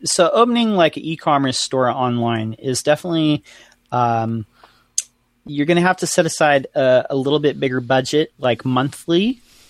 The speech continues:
and e-, initially more than just a straight up, like, brochure site or a marketing site, uh, because you're going to have to, uh, have things like a S S L certificate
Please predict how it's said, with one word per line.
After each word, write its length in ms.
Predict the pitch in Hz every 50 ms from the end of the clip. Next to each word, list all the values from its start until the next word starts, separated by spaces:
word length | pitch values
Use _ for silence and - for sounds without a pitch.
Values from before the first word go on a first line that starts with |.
| _ -
and 400 | - 131 131 131 131 135 131 -
e-, 300 | - - 139 135 135 - _ _ -
initially 680 | 131 139 151 165 - - - 120 117 117 117 117 123
more 320 | 143 135 127 131 135 135 135
than 180 | 131 131 131
just 220 | 127 135 127 - -
a 40 |
straight 320 | 123 - - - 143 135 131
up, 160 | 127 - -
like, 140 | 123 117 117
brochure 460 | 117 120 117 113 - - - 131 127
site 400 | 120 - - 117 110 110 113 _ _ _ _ _ _ _ - - _ _ _ _ _
or 120 | - 120 120
a 40 |
marketing 460 | 117 120 123 127 - - 110 113 113 110
site, 460 | - - 117 110 107 - - - - _ _ _ _ _ _ _ _ _ -
uh, 180 | 123 113 117
because 420 | 120 120 123 - - 139 123 - -
you're 80 | 131
going 300 | 123 139 147 151 160 170 - -
to 220 | - 147 143 143 151
have 380 | 147 135 135 127 127 - - -
to, 420 | - 113 110 104 104 107 123 139 - _ _ _ _ _ -
uh, 280 | 113 110 107 - - - - _ _ -
have 360 | - 117 - 123 127 131 -
things 320 | - 120 113 123 - -
like 120 | 127 120 -
a 100 | 117 123
S 180 | 120 - -
S 180 | 139 139 - -
L 140 | 123 117 117
certificate 640 | - - 123 - - 127 120 127 - - - _